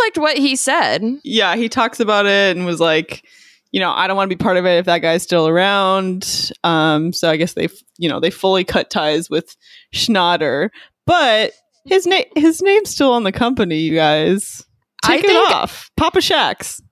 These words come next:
Speaker 1: Papa Shaq's would be amazing. I've said it before and I'll say it again. <laughs> I'm, <laughs> I'm always talking about this with anyone who will listen. Just kidding.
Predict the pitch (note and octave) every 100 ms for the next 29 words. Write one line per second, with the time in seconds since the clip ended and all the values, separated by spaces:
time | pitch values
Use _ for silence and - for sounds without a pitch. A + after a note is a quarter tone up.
0 | - - - - - - B3+ C4 F#4 -
1 | C#4 A#3+ A#3 A3+ G#3 G3+ F#3 F3 E3+ D#3+
2 | D#3+ D#3 - F#3+ G3 - A#3 B3+ - A#3
3 | G3+ F#3+ F3+ F3+ F3 - E3 D#3+ F3 F3+
4 | E3 E3 F3+ D#3+ D#3+ F3 F#3+ B3 - -
5 | - - A#3 B3+ - C#4 - - C4+ -
6 | - B3+ - - G#3+ G3+ G3+ A3+ C4 C4+
7 | A#3 A3+ G3 F#3+ F#3+ G3 F#3 F3+ - -
8 | - - G#3+ A3 A3+ A#3+ A#3 G#3 F#3+ F3
9 | - F3 F3 A3+ - F#3+ - D#3+